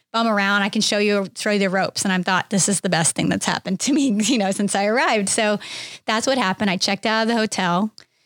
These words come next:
and I got, you know, it wasn't like we just ran off to the rebels right then and there. We had to establish some rapport. And part of that meant we met the ambassador every morning for a run in dusty, no shade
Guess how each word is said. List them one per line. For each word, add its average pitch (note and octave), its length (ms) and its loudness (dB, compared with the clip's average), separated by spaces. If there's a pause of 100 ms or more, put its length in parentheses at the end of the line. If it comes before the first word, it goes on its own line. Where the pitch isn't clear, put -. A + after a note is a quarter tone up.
(400)
and F#3+ 400 0
I G#3+ 120 -4
got, G3 380 0 (280)
you A3 120 0
know, F3 300 2
it - 240 -4
wasn't A3+ 300 0
like G#3 160 0
we G3+ 80 0
just F#3+ 160 0
ran F#3 380 0
off F#3+ 300 0
to - 100 -6
the F#3 100 0
rebels F#3+ 480 0
right F#3+ 180 -2
then G3+ 180 0
and F3 100 0
there. G#3 260 2
We F#3 120 0
had G3 280 0
to F#3 300 0
establish F#3+ 400 0
some A3 200 0
rapport. G3 520 0
And F3 200 -4 (560)
part A#3+ 220 0
of B3+ 80 2
that A3 160 0
meant G#3 240 0
we A3 120 2
met F#3+ 260 0 (180)
the A3+ 120 0
ambassador G3 720 0 (600)
every G#3+ 240 0
morning F#3+ 340 2
for A#3+ 200 -2
a C4+ 60 0
run G3+ 280 0 (280)
in F#3+ 260 0 (460)
dusty, G#3 760 -2
no G#3+ 280 0
shade G3+ 600 0